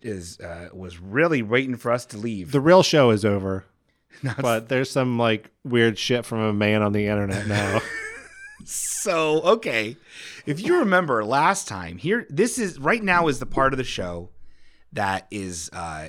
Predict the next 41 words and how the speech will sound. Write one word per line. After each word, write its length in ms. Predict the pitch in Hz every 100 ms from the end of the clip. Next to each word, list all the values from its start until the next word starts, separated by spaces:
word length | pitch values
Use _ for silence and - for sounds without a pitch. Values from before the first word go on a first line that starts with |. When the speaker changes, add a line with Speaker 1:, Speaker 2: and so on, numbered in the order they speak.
| -
Speaker 1:
is, 440 | 101 87 82 78
is, 340 | - 92 80 78
is 140 | 98 87 87
going 200 | 98 107
to 60 | 101
be 80 | 98
referred 440 | 92 - 131 139 -
to 240 | 139 123
as 320 | 117 113 107 - - _
Toy 320 | - - 185
Tub 460 | 202 - 185 190 175
Burial 480 | 113 120 131 123 117
at 120 | -
Sea. 420 | - 127 104 87 - - -
Oh, 400 | 220 233 247 254
yes, 480 | 220 180 214 220 -
me 140 | 143 110
hearty. 580 | 107 107 110 123 139 160 - -
You 200 | 104 131
came 320 | 170 170 180
to 100 | 160
the 120 | 113 98
right 280 | 117 147
place 300 | 117 180 202
if 140 | 123 107
you 100 | 113
wanna 200 | 113 110
know 140 | 107
the 120 | 98
fate 300 | 92 120 113
of 100 | 90
sweet 480 | - - 104 120 -
poor 260 | - 113 110 117
Ian. 400 | 143 90 82 92 _ - - -
Uh, 200 | - 95 117
Speaker 2:
Here. 180 | 135 - _ _ _ _ _
Speaker 1:
what? 320 | - 107 73 - _ _ _ _ - -
Speaker 2:
Since 280 | - 160 127
this 200 | 143 165
part 440 | - 143 123 113
is 540 | 120 107 104 101 -